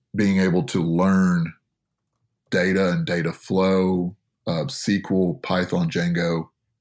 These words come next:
I find that I love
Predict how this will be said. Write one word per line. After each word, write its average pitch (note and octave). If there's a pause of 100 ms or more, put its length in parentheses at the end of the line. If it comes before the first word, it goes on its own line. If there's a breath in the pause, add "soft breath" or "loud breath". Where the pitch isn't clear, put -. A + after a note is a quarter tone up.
(1120)
I G#2+ (220)
find F2+ (720)
that F#2+
I F2+
love F2